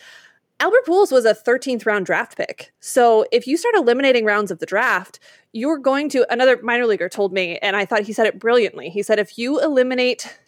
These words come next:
teams, if you eliminate rounds of the draft, you're eliminating major league players." And there's no way around that. So I, I guess the idea that you can direct your resources more heavily is fine and it's fair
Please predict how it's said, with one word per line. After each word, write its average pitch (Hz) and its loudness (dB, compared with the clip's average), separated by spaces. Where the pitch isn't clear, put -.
teams, 175 -8
if 196 -14
you 226 2
eliminate 233 2
rounds 202 0
of 202 -8
the 208 2
draft, 175 -4
you're 277 -2
eliminating 302 0
major 233 -2
league 180 -4
players." - -8
And 196 -2
there's 214 2
no 226 4
way 220 4
around 196 0
that. - -12
So 214 2
I, 262 0
I 262 2
guess 359 0
the 285 2
idea 240 2
that 208 -2
you 214 -8
can 208 -4
direct 214 -4
your 226 -4
resources 190 0
more 190 0
heavily 190 -4
is 302 -2
fine 190 -2
and 269 -6
it's 302 -8
fair 180 -2